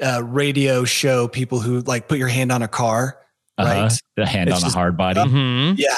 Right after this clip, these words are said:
Speaker 1: exactly. Oh my gosh, this is the coolest show ever. I can't wait to watch this.
Speaker 2: Yeah.
Speaker 3: Okay, it'll be huge. Okay, um, so we have another instance of some credit card fraud, uh, and this time it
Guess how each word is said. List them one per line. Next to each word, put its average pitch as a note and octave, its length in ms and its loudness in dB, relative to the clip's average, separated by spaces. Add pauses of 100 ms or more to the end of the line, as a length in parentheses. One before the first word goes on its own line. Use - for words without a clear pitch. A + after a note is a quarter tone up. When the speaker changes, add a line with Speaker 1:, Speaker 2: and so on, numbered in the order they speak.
Speaker 1:
exactly. B2+ 540 -4
Oh E3 180 2
my C3 140 -2
gosh, C3 320 0
this D3 160 0
is C3+ 140 -4
the C3+ 100 -2
coolest C#3 340 2
show C#3+ 240 2
ever. B2+ 420 -2
I G#2+ 80 -8
can't D3 180 -2
wait D#3+ 160 2
to C#3+ 100 2
watch C#3+ 380 -2
this. D2+ 400 -4 (300)
Speaker 2:
Yeah. D2 220 -10 (500)
Speaker 3:
Okay, G#2+ 280 -4
it'll A#2 100 -8
be A2+ 100 0
huge. G2 520 -2 (880)
Okay, D#3+ 320 -2
um, E3 380 -2 (100)
so G3 500 2
we F3+ 160 2
have D4 100 0
another D#3+ 1000 2 (280)
instance D3 800 0
of C3+ 640 0
some C3 600 0
credit B3+ 420 -2
card C3 400 0
fraud, A#2+ 720 0
uh, C3 520 0
and D#3 160 0
this D4 180 -2
time A3 380 0
it F3 420 2